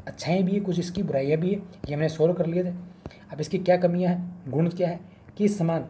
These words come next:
आसानी से व्यक्त किया जाता है, जो समझता है वो आसानी से बोल, बोल के व्यक्त कर देता है, इसमें कोई कमी नहीं है। प्रत्यक्ष विधि है,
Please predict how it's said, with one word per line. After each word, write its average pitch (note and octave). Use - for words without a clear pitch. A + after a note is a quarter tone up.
आसानी F3+
से F3+
व्यक्त D#3
किया D#3
जाता C#3+
है, F3+
जो D#3+
समझता D#3+
है G3+
वो F3
आसानी D#3
से D3
बोल, C3+
बोल C#3
के G#3+
व्यक्त D3
कर C3+
देता B2
है, B2+
इसमें F3
कोई E3
कमी D3+
नहीं C#3+
है। D#3
प्रत्यक्ष G3+
विधि F#3
है, F#3